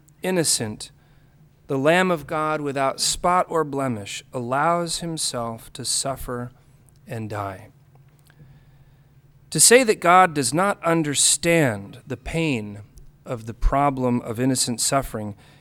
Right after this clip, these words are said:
is truly to not know the story of the incarnate Christ.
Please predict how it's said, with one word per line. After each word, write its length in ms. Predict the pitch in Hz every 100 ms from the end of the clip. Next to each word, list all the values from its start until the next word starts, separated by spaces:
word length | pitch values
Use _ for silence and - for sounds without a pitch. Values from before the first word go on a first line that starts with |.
| _
is 240 | 156 131
truly 480 | - - 208 196 151
to 160 | 139 139
not 400 | 135 131 123 - _ _ _ _ _ _ _ _ -
know 280 | 123 123
the 120 | 120 113
story 600 | - - 139 135 127 123
of 160 | 127 110
the 140 | 117
incarnate 580 | 110 104 - 120 107 -
Christ. 600 | - 120 98 - -